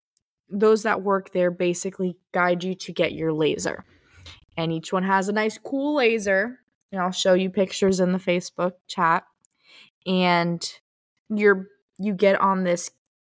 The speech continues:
conveyor belt moving sidewalk thing. And there's screens all around you with different scenes with each of these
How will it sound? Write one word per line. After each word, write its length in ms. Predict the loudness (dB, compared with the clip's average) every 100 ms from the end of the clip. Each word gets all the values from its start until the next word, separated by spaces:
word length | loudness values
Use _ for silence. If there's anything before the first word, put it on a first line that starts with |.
| _ -20
conveyor 500 | -4 0 4 4 2
belt 220 | 2 0
moving 340 | 0 -2 -2 -4
sidewalk 500 | -4 -2 -2 -4 -4
thing. 460 | -4 -2 0 -4 -8 -20 -20 -20 -20 _ _ _ _ 2
And 280 | 4 4 4
there's 220 | 2 0
screens 1200 | -6 -8 -6 -2 2 4 4 2 0 -4 -6 -8 _ _ -2
all 560 | 2 6 6 6 4 2
around 460 | 0 4 4 2 -2
you 100 | -2
with 180 | -2 -2
different 460 | -6 -4 -4 -4
scenes 720 | -6 -2 -2 -2 -4 -4 -4 -6 _ 2
with 180 | 2 2 _
each 220 | -6 -2
of 100 | 0
these 340 | 0 -2 -4